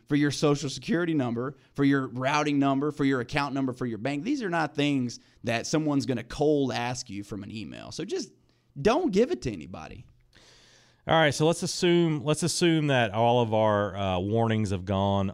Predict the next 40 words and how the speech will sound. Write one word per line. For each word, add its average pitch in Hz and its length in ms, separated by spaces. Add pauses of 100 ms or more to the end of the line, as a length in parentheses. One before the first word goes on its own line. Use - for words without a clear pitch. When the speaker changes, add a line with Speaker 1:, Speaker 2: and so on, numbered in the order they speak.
Speaker 2:
unheeded, 101 1120
and, 90 400
uh, 85 460
you, 92 160
you, 92 500 (140)
you, 95 260 (260)
you 101 120
click 160 320
on 127 160
the 107 80
ransomware 98 680
email, 92 380
you've 92 220
responded 101 580
to 98 240
it. 92 140 (760)
What, 127 220
a, 127 120 (180)
you 117 140
know, 110 80
the 98 100
hackers 127 440
are, 107 300
are 104 240
on 117 280
to 120 120
you. 104 420 (280)
They've 95 180
got 110 140
a, 101 80 (140)
they've 101 140
got 123 220
your 104 80
stuff. 90 400 (420)
They're 95 360
going 120 420
to 107 60
demand 98 340
a 90 60
ransom. 85 680